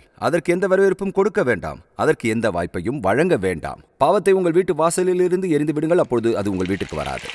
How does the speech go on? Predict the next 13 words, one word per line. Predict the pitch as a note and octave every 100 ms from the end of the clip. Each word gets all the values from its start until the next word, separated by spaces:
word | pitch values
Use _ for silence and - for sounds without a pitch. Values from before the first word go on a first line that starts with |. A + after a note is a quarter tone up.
| - -
ஆமென். | G2+ A2 A#2+ D3 G3 - - - - - - - - - - - - - - - - - - - - - - - - - - - - - - - - - - - - - - -
ஆண்டவரை | F3+ A3 G#3+ G3+
நோக்கி | F#3+ F#3+ F#3+
கூப்பிடுங்கள், | F3+ G3+ G3 G3 G3+ G#3
பாறையில் | C#3+ D3+ D#3 C#3
மோதுவதை | B2+ C3+ C3 B2+ D3+
தவிர்த்து | - G#2+ C#3+ - C3
விடுங்கள் | B2+ B2+ C3+ -
என்ற | G2+ G#2 G2+ A#2+
ஒரு | F#2+ F2+
பழைய | - F#2+ G2 F2
பழமொழி | E2+ F#2 D#2 C#2+
இருக்கு. | A#1+ -